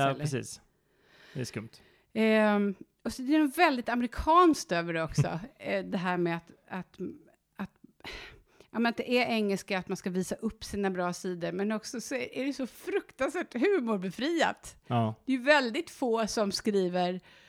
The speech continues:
Speaker 2: ehm, "Det här får du se om du dejtar mig", och lägger ut någon liksom, eh, jag vet inte vad.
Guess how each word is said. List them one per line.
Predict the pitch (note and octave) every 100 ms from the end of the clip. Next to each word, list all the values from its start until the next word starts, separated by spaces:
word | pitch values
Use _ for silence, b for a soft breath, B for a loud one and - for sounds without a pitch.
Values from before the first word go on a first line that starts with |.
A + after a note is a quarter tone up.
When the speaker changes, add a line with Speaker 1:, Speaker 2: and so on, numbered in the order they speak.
| b b b b _ G#3+
Speaker 2:
ehm, | F#3+ F3 E3+ D#3+ E3 E3 E3
"Det | D#3
här | A3+ C4+
får | - A#3
du |
se | - F#3+ F3 E3+
om | E3 E3
du |
dejtar | E3 D#3+ D3+ D#3+
mig", | G3 G#3+ F3+
och | F3+
lägger | E3 D#3+
ut | D#3+ D3+ D3+
någon | D#3+ D3+
liksom, | D3+ D3 D3 C#3 D#3
eh, | E3 C#4+ F#4+ F4+ D4+ D#4+ D#4 _ F4 F#4 E4 G3+ - F4 C#4+ A#3+
jag | G#3+
vet | G#3+ G#3+
inte | F#3
vad. | F3 G#3+ D#3